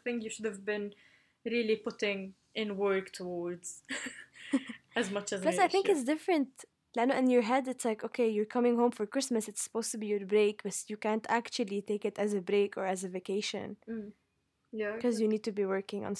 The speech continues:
Speaker 2: things or studying for things.
Speaker 1: Yeah.
Speaker 2: So it can be so conflicting.
Speaker 1: Yeah, that's what I don't like about this master's program, إنه, you know, it's not like the break is an actual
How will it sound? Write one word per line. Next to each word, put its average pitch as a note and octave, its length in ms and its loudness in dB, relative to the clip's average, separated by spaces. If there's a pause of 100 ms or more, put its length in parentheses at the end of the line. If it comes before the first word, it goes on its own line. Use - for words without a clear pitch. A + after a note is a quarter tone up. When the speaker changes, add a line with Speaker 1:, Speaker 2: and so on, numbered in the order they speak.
(160)
Speaker 2:
things F#3+ 260 -4
or F#3 100 -4
studying G3 420 -6 (100)
for G3+ 100 -10 (120)
things. - 240 -8 (240)
Speaker 1:
Yeah. A3+ 260 -10 (440)
Speaker 2:
So - 60 -6 (160)
it G#3 60 -6 (360)
can A#3 200 2
be A#3+ 40 -4 (100)
so C4 40 4 (140)
conflicting. A3 560 -2 (1080)
Speaker 1:
Yeah, A#3 200 -6
that's C4+ 200 -4
what D4 180 -4
I - 100 -2
don't A3 220 -4
like A3+ 220 -4
about A3 240 -4 (500)
this A3 140 -6 (100)
master's A#3 340 -4 (120)
program, G#3+ 460 -2 (140)
إنه, G#3 520 -10 (1080)
you A3+ 80 -2
know, A3 120 -2
it's - 180 -14
not A#3+ 180 -4
like A#3 160 2
the G#3 200 2
break B3 200 4 (140)
is G3+ 80 -4
an G#3+ 100 -2
actual G#3+ 480 -6